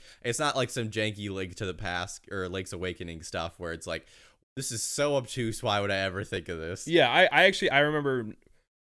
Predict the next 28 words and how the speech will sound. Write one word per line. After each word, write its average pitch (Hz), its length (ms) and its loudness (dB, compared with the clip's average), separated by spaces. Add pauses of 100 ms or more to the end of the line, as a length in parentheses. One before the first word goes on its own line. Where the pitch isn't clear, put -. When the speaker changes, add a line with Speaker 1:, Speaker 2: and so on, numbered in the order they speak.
Speaker 2:
I 135 80 4
don't 151 120 6
think 143 120 6
I 135 80 10
had 123 180 8
really 123 280 0
any 113 180 -4
trouble 104 320 -6
figuring 98 540 -10
out, 90 240 -10
like, - 200 -14
what 92 140 -16
I 90 100 -16
was 104 140 -16
supposed - 400 -14
to - 80 -14
do. 80 300 -14
Speaker 1:
Yeah, 104 240 0
there's 117 240 -2
never 135 240 0
a 120 40 -4
point 110 300 -4
where 95 140 -2
I 87 120 0
was 82 120 -8
stuck. 80 480 -6
I 82 120 -4
think, 85 380 -12